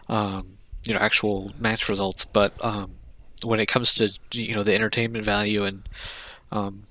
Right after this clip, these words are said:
uh, particularly, I assume, if you were physically there, but, um, just in general, the, the, the dynamic between, um, you know, Toronto, the players, and, and Toronto, the crowd, um,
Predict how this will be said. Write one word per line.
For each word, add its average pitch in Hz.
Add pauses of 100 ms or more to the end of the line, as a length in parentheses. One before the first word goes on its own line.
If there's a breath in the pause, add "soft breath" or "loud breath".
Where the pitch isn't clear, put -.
(580)
uh, 110
particularly, 143
I 92
assume, 101
if 98
you 107
were 95
physically 107
there, 107
but, 110 (180)
um, 98
just 117
in 113
general, 104
the, - (180)
the, 110
the 107
dynamic 113
between, 117 (640 loud breath)
um, 104 (200)
you 113
know, 98
Toronto, 110
the 110
players, 107
and, 101
and 107
Toronto, -
the 107
crowd, 104 (100)
um, 101